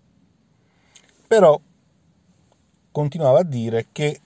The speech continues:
era abbastanza soddisfatto, eh, dell'opera dettata a Camerino. Andateci a capire qualcosa voi.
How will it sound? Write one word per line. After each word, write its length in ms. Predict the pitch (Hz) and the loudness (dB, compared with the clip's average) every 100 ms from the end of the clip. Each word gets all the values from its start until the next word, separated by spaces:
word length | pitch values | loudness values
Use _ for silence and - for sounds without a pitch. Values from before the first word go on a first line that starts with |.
| _ | _
era 260 | 151 151 151 | -4 2 2
abbastanza 1000 | 151 165 160 - 202 190 185 160 156 139 | 4 4 2 2 4 6 4 2 -4 -6
soddisfatto, 1200 | 151 147 151 139 - 143 139 104 _ 110 104 - _ _ _ _ _ - | -6 -8 -8 -10 2 4 4 2 _ -10 -10 -12 _ _ _ _ _ -20
eh, 880 | 120 117 113 110 107 92 - - 95 104 | -16 -14 -12 -12 -12 -16 -18 -20 -20 -6
dell'opera 640 | 131 139 123 127 120 110 | -2 2 4 2 2 -2
dettata 460 | 110 - 117 113 107 | -2 -8 -4 -4 -6
a 60 | |
Camerino. 680 | - 107 107 104 101 101 98 _ _ _ _ _ _ _ _ _ _ _ _ _ _ _ _ _ _ _ _ _ _ _ _ _ | -10 -10 -10 -10 -10 -10 -14 _ _ _ _ _ _ _ _ _ _ _ _ _ _ _ _ _ _ _ _ _ _ _ _ _
Andateci 340 | 120 127 120 123 | -6 -4 -4 -8
a 20 | |
capire 220 | 120 120 | -8 -8
qualcosa 380 | 117 113 123 139 | -10 -10 -8 -8
voi. 300 | 127 113 | -8 -10